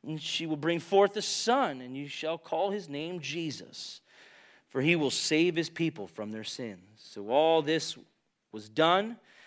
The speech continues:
that it might be fulfilled, which was spoken by the Lord through the prophet, saying, "Behold, the virgin shall be with child and bear a son, and they shall call his name Emmanuel," which is translated, "God with us."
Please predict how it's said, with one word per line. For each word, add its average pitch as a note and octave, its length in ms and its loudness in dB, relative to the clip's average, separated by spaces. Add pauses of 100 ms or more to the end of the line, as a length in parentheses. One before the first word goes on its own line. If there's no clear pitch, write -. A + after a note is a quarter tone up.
(120)
that D3+ 120 2
it D3 100 0
might E3 300 0
be F#3+ 140 -4
fulfilled, F3+ 560 0
which E3 200 -6
was D3 120 -8
spoken F3+ 500 -2
by D#3 380 0
the C#3 160 -4
Lord D3+ 400 -2
through F3 420 0
the D3 140 -6
prophet, D3+ 520 -4
saying, C3 340 -8
"Behold, C3+ 360 -2
the B2 60 -2
virgin C#3 400 -2
shall B2 240 -4
be C#3 180 -4
with E3 180 -2
child C#3+ 380 -2 (240)
and D#3 160 -4
bear G3 240 8
a F#3 60 4
son, F#3 320 0
and F3+ 80 -4
they F3 80 -2
shall D#3+ 180 -4
call G3 360 0
his D3 180 -2
name G#3+ 420 -2 (300)
Emmanuel," C3+ 760 -2
which A2 180 -12
is A2+ 120 -12
translated, E3 800 -2 (360)
"God C3 520 0 (400)
with G#2 260 -6
us." - 540 -18